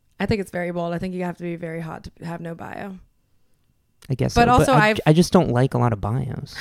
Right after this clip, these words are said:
Speaker 1: No, I, well, that's the thing. I'm extremely
Speaker 2: I guess
Speaker 1: judgmental, so I wanna be able to judge you asap.
Speaker 2: True.
Speaker 1: You know?
Speaker 2: That's true.
Speaker 1: Like
Speaker 2: I think I just got tired of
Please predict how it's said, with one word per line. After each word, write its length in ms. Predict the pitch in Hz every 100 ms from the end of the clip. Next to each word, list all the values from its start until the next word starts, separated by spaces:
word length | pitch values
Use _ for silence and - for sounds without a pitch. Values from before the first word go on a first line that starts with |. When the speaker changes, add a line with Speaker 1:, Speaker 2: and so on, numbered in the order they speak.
| -
Speaker 1:
No, 240 | 269 349 -
I, 240 | 233 240 - - _
well, 180 | 220 233
that's 220 | 202 226
the 60 | 220
thing. 260 | - 185 175
I'm 180 | 180 -
extremely 500 | 190 - - 190 180
Speaker 2:
I 40 |
guess 240 | 180 151 185
Speaker 1:
judgmental, 320 | 180 180 170
so 80 | 180
I 60 | 175
wanna 300 | 180 180 175
be 120 | 180
able 180 | 175 165
to 80 |
judge 320 | 165 175 170 170
you 180 | 170 -
asap. 520 | 165 - 170 - -
Speaker 2:
True. 360 | - 135 113 113 - _
Speaker 1:
You 160 | - 180
know? 240 | 170 165 -
Speaker 2:
That's 200 | 127 -
true. 220 | - - 123 _ _ _
Speaker 1:
Like 320 | - 175 - -
Speaker 2:
I 60 | 135
think 160 | 165
I 80 | 147
just 180 | 131 120
got 160 | 120 -
tired 380 | 120 113 110
of 200 | - 120